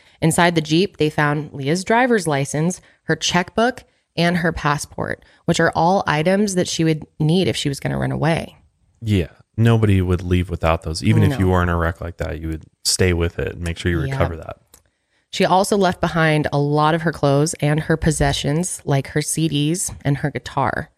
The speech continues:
Speaker 1: But there was cat food and a cat carrier inside the Jeep, meaning she had her kitten with her.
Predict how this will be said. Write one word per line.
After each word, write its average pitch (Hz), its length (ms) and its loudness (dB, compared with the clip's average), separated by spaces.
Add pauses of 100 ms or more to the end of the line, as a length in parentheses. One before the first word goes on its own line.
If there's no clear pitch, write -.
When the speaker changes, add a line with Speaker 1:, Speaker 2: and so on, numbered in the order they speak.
(220)
Speaker 1:
But 220 240 2
there 202 160 2
was 175 340 2
cat - 360 0
food 135 380 -2
and 147 120 0
a 139 40 -2
cat - 300 -4
carrier 226 460 0
inside 170 520 0
the 160 60 0
Jeep, 147 400 -2
meaning 165 300 2
she 175 220 0
had 190 400 0
her 165 140 2
kitten 143 360 -2
with 151 180 0
her. - 300 -4